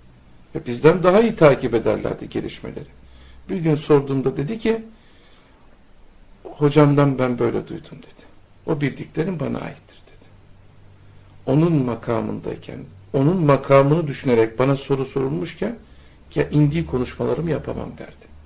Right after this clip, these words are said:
Bu nezaket işte. Hazreti Ebubekir Efendimiz de, "Sen şurada biat etmedin mi? Görmedin mi onun peygamber olduğunu?"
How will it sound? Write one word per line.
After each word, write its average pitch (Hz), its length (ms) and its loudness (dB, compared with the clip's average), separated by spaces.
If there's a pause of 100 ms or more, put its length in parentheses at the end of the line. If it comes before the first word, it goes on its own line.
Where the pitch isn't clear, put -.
(400)
Bu - 100 -16
nezaket - 500 -14
işte. - 240 -20 (920)
Hazreti 127 380 -6
Ebubekir 117 360 -4
Efendimiz 113 540 -6
de, - 60 -12
"Sen 143 220 -2
şurada 139 340 -2
biat 131 220 2
etmedin 156 400 0
mi? 143 140 -2
Görmedin 180 480 8
mi 175 80 2
onun 170 140 2
peygamber 156 500 6
olduğunu?" 147 420 4